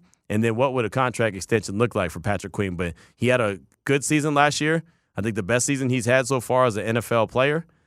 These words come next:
And I would assume, and I know assuming is a, is a tough pill to swallow, but I would assume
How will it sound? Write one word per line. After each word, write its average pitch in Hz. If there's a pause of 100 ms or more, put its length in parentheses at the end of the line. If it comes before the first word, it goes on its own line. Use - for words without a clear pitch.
(260)
And 104
I 98
would 101
assume, 147
and 95
I 98
know 113
assuming 127
is 120
a, 110
is 101
a 98
tough 123
pill 131
to 120
swallow, 120
but 104
I 110
would 104
assume 147